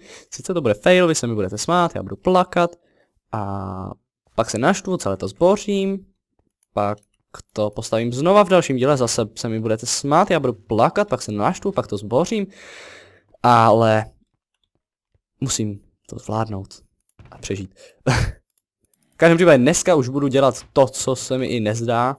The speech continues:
protože minule jsem to dělal tak, že to byl prostě věc, o které jsem si byl jistý, že bude fungovat. Dneska to vezmeme i trochu, když už jsme v tom testování s Ježíchem, tak to vezmeme i trošku experimentální cestou a tudíž, když něco nebude fungovat, tak to když tak přestavíme. Ehm,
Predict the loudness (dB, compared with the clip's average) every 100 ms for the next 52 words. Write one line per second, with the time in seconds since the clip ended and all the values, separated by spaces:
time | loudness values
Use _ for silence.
0 | _ -18 -8 -2 0 0 2 0 0 -2
1 | 0 2 2 2 0 2 0 -2 _ -20
2 | -12 -8 -8 -8 -6 -4 -2 0 -2 -2
3 | -12 -8 -4 -4 -6 -4 -4 -2 0 0
4 | 0 -2 -2 -2 -2 -4 -2 0 -2 _
5 | -20 -20 -20 _ -4 -2 0 2 2 0
6 | 0 0 0 -2 -4 -4 -4 -6 _ _
7 | -14 -10 -10 -6 -4 -2 -2 -4 _ -20
8 | -2 -2 2 4 2 0 -2 0 0 0
9 | 0 0 2 0 0 -2 0 -2 0 0
10 | 2 2 2 0 -2 2 2 2 -4 -6
11 | -6 -4 -2 -2 -2 -4 -4 -2 -4 -4
12 | -4 -4 -6 -8 -4 -2 -2 -6 _ -20
13 | -20 _ -20 -20 -20 -16 -4 -2 0 -2